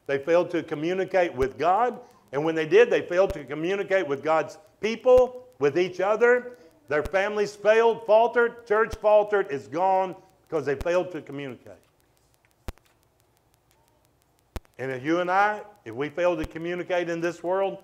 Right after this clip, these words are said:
we're asking for problems. We're asking for failure.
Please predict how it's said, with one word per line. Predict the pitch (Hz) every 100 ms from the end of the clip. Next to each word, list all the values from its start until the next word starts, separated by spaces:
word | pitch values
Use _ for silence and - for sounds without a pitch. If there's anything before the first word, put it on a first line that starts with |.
| _ _ _
we're | 113 139
asking | 143 160 - 156
for | 156 139 135 - - -
problems. | 151 123 107 107 _ _ _ _ - _ _ _ _ _ _ _ _
We're | 113 131
asking | 139 143 120
for | - 123
failure. | - 170 123 95